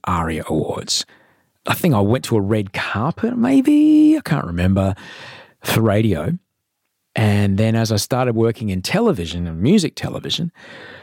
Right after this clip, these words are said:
I got to go as a guest. I presented an award.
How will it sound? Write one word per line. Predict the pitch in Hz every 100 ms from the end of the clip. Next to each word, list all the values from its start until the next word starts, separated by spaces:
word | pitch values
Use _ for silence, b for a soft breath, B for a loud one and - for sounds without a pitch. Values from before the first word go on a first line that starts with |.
| B _
I | 98
got | 98 131 -
to | 127
go | 104
as | 101
a | 82
guest. | 87 131 233 - - - _ _ _ _
I | -
presented | 110 - 82 123 147 220
an | 247
award. | 262 262 277 294 294 294